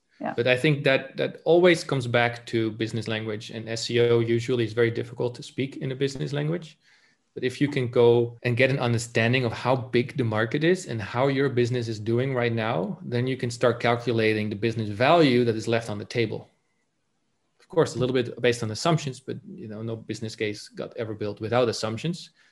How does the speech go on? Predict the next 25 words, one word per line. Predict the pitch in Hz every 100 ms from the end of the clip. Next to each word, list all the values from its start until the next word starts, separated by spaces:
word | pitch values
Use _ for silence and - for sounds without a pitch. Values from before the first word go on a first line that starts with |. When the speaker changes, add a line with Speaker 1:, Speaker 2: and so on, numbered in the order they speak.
| _
Speaker 2:
s-, | - -
somewhere. | - 135 110 101 135 175 _ _ _
So | - - 117 113 113 113 -
you'll | - 135
just | 143 147 -
have | 131
to | - 127
go | 127 143
with | 170
that, | 185 226 - - - _ _
take | - 147
it | 147 -
to | 131
the |
next | 127 127 117
level, | 139 156 -
and | 131
start | - - 147 143 147 -
putting | 147 143 135
people | 143 151 143 135
together | - 110 131 165 202
to | -
start | - - 139 143 -
to | 117
see | - - 135 135 135 135